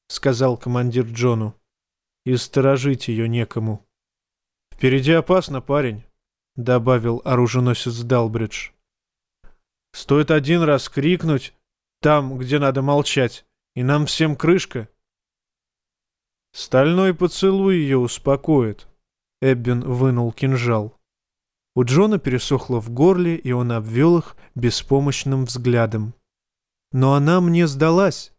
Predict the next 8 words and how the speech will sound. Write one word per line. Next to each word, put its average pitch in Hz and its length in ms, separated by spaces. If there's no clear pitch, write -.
«Тогда 123 380
сам 131 460
сделай 120 440
то, 123 200
что - 220
нужно», — 113 480
сказал 120 500
Корон. 113 540